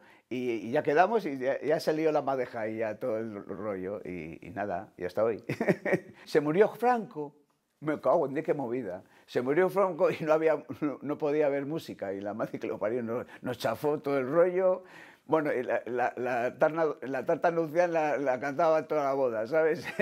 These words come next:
<laughs> En ese plan, pues no, no podía haber música. Sí, a, a la iglesia sí hubo, la iglesia sí, con órgano, eso sí, pero, pero en la, en la fiesta no, no había música, fíjate tú qué putada. <laughs> Es que es así. He,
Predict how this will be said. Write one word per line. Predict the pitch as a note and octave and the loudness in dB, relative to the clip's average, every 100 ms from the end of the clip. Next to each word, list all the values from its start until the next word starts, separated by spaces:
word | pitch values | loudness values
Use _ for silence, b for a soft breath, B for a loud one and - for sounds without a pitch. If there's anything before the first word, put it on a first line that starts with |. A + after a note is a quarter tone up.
| D#3+ | 2
<laughs> | D#3 E3 C#3 | 2 -2 -2
En | C3 C3 C#3 | -2 -4 -4
ese | D3+ D3 | -2 -2
plan, | B2 D3 C3 A2 | 0 2 2 0
pues | - | 0
no, | C#3+ - - - - B B | 0 0 -2 -8 -12 B B
no | D#3 | 0
podía | D3+ D3+ C#3+ | 4 4 4
haber | C#3+ D3 | 4 0
música. | D#3+ D#3 A2 - F#2+ B B B | -2 -6 -8 -6 -8 B B B
Sí, | - D#3 A#2 A2+ | 2 2 2 -2
a, | - A2 G#2+ | 0 0 0
a | - A2+ | -2 -2
la | A2+ | 0
iglesia | A2+ C#3 E3+ E3 | 0 0 0 0
sí | - A2 | 0 -4
hubo, | G2+ D#2 | -4 -6
la | E2+ F#2+ | -4 -6
iglesia | G2 B2 A2 | -6 -6 -8
sí, | - G2 F2+ F2+ | -6 -6 -6 -6
con | G2+ A2+ | -4 -2
órgano, | C3 B2 A#2 | 0 0 -2
eso | C#3 A#2+ | -6 -8
sí, | - - B B B | -8 -14 B B B
pero, | A#2 A2+ G#2+ G2+ F#2+ C#2+ - - | 0 2 4 2 0 -6 -18 -10
pero | - G2 G2 F2+ F2 F2 | -6 -4 -2 0 0 -2
en | F#2 | -2
la, | F2+ F#2 E2 | -2 0 -2
en | C#2+ F#2+ | -2 -2
la | F#2+ | -4
fiesta | F#2+ C3+ C#3 D#3 D#3 | -2 -2 4 4 4
no, | - G2+ G#2+ G#2 | -6 -10 -10 -10
no | G#2 G#2 | -6 -6
había | G2+ G2 | -4 -6
música, | G#2+ G#2+ F#2 | -8 -12 -14
fíjate | G#2 G#2 G2+ | -10 -10 -8
tú | G2+ | -8
qué | F#2+ | -10
putada. | - F2+ E2+ F#2 - | -12 -8 -8 -8 -10
<laughs> | - - | -10 2
Es | A#3 - A3+ - - - - - - | 4 4 0 2 0 2 -2 -2 -8
que | |
es | - C3+ | -8 -4
así. | C3 - - - - _ B B B B _ | -4 -6 -8 -10 -12 _ B B B B _
He, | A#2 A2+ | -6 -6